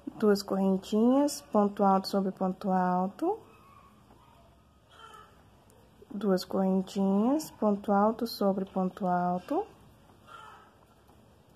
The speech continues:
Duas correntinhas, ponto alto sobre ponto alto. Duas correntinhas, ponto alto sobre ponto alto.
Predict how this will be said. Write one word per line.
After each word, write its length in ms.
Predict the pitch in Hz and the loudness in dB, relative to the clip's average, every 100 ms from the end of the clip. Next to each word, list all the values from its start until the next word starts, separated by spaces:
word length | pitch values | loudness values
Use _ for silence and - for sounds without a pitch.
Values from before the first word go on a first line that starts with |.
| _ _ _ _ _ _ _ - - - - - - - | _ _ _ _ _ _ _ -20 -20 -20 -20 -20 -20 -10
Duas 280 | 214 214 208 | -2 -2 -4
correntinhas, 1160 | 214 208 196 196 - 196 196 208 254 370 - - - - - | -4 0 0 -2 -2 0 0 0 -2 -4 -10 -20 -20 -20 -6
ponto 360 | 214 202 202 202 | -2 -2 -2 0
alto 380 | 202 233 262 | 2 0 -2
sobre 400 | 277 - 202 190 190 | -8 -2 0 0 -4
ponto 440 | 190 185 185 208 | -2 -4 -4 -2
alto. 600 | 185 180 180 - 285 330 - - - - - - - | 0 0 -4 -4 -4 -4 -8 -20 -20 -20 -20 -20 -14
Duas 420 | - 208 185 185 - | -6 -2 0 0 -4
correntinhas, 1120 | 208 202 196 202 214 208 214 233 262 - - - | -4 0 0 0 -2 0 0 0 -2 -8 -18 -10
ponto 380 | 233 196 202 202 | -4 -4 -2 0
alto 360 | 190 190 233 | 2 0 -4
sobre 460 | 240 - 214 240 254 | -8 -4 -2 0 0
ponto 420 | 233 202 196 214 | 0 0 0 0
alto. 580 | 196 185 185 196 311 427 | 2 2 0 -2 -6 -6